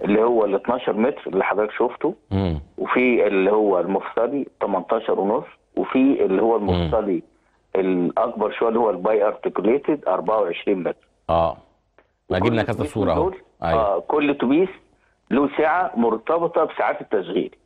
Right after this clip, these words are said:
Speaker 1: يعني
Speaker 2: آه.
Speaker 1: في وقت الذروة هيبقى في أتوبيس أكبر، آه، خارج أوقات الذروة يبقى في أتوبيس حجمه أقل.
Speaker 2: آه.
Speaker 1: ده مرتبط بحجم الإركاب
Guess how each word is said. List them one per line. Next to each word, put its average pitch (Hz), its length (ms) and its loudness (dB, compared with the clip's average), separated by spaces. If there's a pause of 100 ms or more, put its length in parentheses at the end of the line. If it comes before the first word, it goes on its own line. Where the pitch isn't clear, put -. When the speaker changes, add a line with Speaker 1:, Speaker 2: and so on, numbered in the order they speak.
(220)
Speaker 1:
يعني 104 140 2
Speaker 2:
آه. 82 80 2
Speaker 1:
في 101 60 -4
وقت 147 180 -2
الذروة 147 540 2
هيبقى 123 260 0
في 139 300 2 (420)
أتوبيس 117 360 2 (180)
أكبر، 98 440 -2 (100)
آه، 104 260 4
خارج 127 340 0
أوقات 117 340 0
الذروة 131 540 2
يبقى 107 240 0
في - 60 -14
أتوبيس 110 380 0 (600)
حجمه 113 420 0
أقل. - 200 0
Speaker 2:
آه. 80 220 2
Speaker 1:
ده 92 80 2
مرتبط 147 520 0
بحجم 117 500 -2
الإركاب 85 420 -2